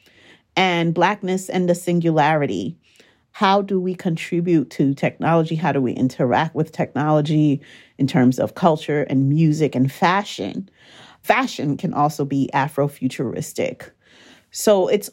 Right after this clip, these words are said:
all of that art form. And I have to give a shout out to Nnedi Okorafor, who also has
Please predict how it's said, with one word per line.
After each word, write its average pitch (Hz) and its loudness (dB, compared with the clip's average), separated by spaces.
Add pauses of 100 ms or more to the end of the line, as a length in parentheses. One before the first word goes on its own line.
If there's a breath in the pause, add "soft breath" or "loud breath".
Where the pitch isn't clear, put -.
all 196 4
of 202 -2
that 165 0
art 160 2
form. 147 -2
And 151 0
I 160 0
have 170 -2
to - -8
give 165 -2
a 170 0
shout 151 0
out 143 0
to 160 -4
Nnedi 156 2
Okorafor, 165 2
who 175 -4
also 165 0
has 139 0